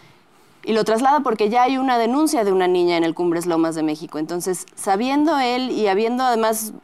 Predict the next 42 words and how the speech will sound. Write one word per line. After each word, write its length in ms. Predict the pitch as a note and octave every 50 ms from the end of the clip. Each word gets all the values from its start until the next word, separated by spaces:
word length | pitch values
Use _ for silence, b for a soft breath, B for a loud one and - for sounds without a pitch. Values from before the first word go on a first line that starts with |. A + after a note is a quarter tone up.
| _ _ _
movido 460 | - G#3 F#3+ F3+ G#3+ G3+ A3+ A3+ G#3+
anteriormente 640 | G3+ F#3+ F3 F#3+ F#3 G3+ G#3 G#3+ G#3+ G#3+ G3+ G#3+
a 60 | G#3 G3
Fernando 340 | - F#3 F#3 F#3+ G3 G3+
Martínez 380 | G3+ G3 F3+ F3+ F#3+ F#3+ F#3+ F3+
de 80 | E3+ E3
Saltillo, 540 | - C#3 C#3+ C#3+ - G#3 G#3+ G#3+ G3 G#3
a 40 | G3
Ciudad 240 | F#3 - F3 F3 E3+
de 100 | E3+ E3+
México, 580 | F3+ G3 G#3 G3+ F#3+ F#3+ G3 - - G3 G3 F#3
de, 120 | E3+ E3+
de 280 | D#3+ E3 D3+ D#3 D#3 D#3
vuelta 220 | D#3 E3 D#3 D3+
a 20 | E3+
Saltillo, 400 | - C#3+ D3 - A#3 A3 G#3+ G#3+
lo 80 | G3+
estuvieron 300 | F#3+ F#3 F#3+ G3 G3 G3+
moviendo 280 | G3 F3+ F3+ F#3 F#3+ G3
como 160 | F#3 F3 E3+
entre 180 | E3 D#3+ F3+ F#3
esas 180 | F3+ G3 F#3+
dos 140 | F3+ F#3+ F#3+
ciudades, 580 | - - G#3 G3+ G#3+ G3 F#3+ F#3+ G#3 B3+ - - B B B B B B B B B B B B B B _ _ - _ _ _ _
con 160 | _ - G#3 G3+
la 80 | F#3+
primera 280 | E3+ G3 F#3+ G3+ G3+ G3+
denuncia 640 | G3+ G3 G3 G3+ G3+ F#3+ - G#3+ G3+ G3 F#3+ F#3 F3+
de 80 | F3+ F3+
abuso 240 | F3 F#3 F#3 G3+
sexual 480 | F#3 F#3+ F3+ - G3+ F#3+ F#3 F#3 F3+ - -
en 180 | - F#3 F#3
mil 140 | F#3+ F#3+ F#3+
novecientos 360 | F#3+ F#3 F#3 F3 G3 F3 F#3
sesenta 380 | F3+ F3 F3+ F#3 F3+ F3+ E3+ F3+
y 40 | F#3
nueve. 420 | G#3 A3 A3+ A3 G#3 G#3+ B3+ G4 - - b b b b b b b b b b b b _ _ _
Y, 760 | A#3+ A#3+ A#3+ A#3 A#3+ A#3 A3+ A3+ A3+ A3 A3 A3 G#3+ - - _ _ _ _ _
y, 220 | - - B3 B3 -
y 100 | - C4
entonces 320 | C4+ B3+ D#4+ E4 G4+ F4+
lo, 200 | E4+ D#4+ D4 -